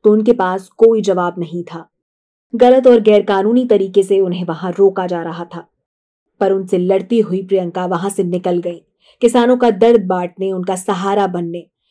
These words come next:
वो अकेली ही चल पड़ी। लेकिन फिर भी लखीमपुर बॉर्डर के पास सीतापुर पहुंच के प्रियंका गांधी को रोक लिया गया। सिर्फ इतना ही नहीं, महिला पुलिसकर्मियों को लगाकर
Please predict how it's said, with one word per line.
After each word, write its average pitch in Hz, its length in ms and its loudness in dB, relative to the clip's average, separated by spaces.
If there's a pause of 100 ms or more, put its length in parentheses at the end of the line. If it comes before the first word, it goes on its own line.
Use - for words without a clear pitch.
(100)
वो 226 80 6
अकेली 240 460 2
ही 175 160 -8
चल 175 180 -4
पड़ी। 170 320 -12 (640)
लेकिन 262 240 0
फिर 269 180 0
भी 240 180 2
लखीमपुर 214 520 2
बॉर्डर 185 280 0
के 185 120 -6
पास 190 340 -2
सीतापुर 247 440 0
पहुंच 185 360 -8
के 190 260 -6 (680)
प्रियंका 208 360 4
गांधी 175 300 -4
को 196 180 0
रोक 185 360 4
लिया 165 220 -6
गया। 165 240 -10 (540)
सिर्फ 214 280 -4
इतना 247 240 4
ही 214 220 0
नहीं, 190 280 -2
महिला 208 380 0
पुलिसकर्मियों 185 680 -4
को 180 100 -4
लगाकर 180 500 -4